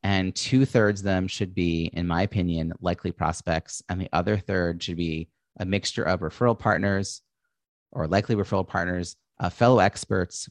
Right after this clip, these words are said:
which sort of falls in that same category, and coffee chats. 'Cause we will, if we don't think about it, we will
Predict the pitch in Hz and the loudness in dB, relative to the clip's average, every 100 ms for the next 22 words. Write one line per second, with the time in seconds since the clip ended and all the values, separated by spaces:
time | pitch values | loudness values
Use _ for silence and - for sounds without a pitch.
0 | - 98 - - 104 87 - 90 87 92 | -4 -2 -2 0 0 2 2 2 4 0
1 | - 92 87 92 87 85 80 80 - 87 | 0 -4 -2 -2 -4 -4 -4 -4 -4 -4
2 | 82 82 - - 78 80 - 73 - - | -4 -6 -6 -4 -2 -4 -4 -4 -4 -12
3 | _ _ _ - 98 95 107 104 101 90 | _ _ _ -6 -2 2 2 4 2 2
4 | - _ _ _ _ _ _ 110 117 110 | -2 _ _ _ _ _ _ -2 0 0
5 | 95 - 135 131 95 80 82 - 90 95 | -2 -2 -4 -2 2 2 2 -2 -2 -2
6 | 92 85 82 | 0 -2 -4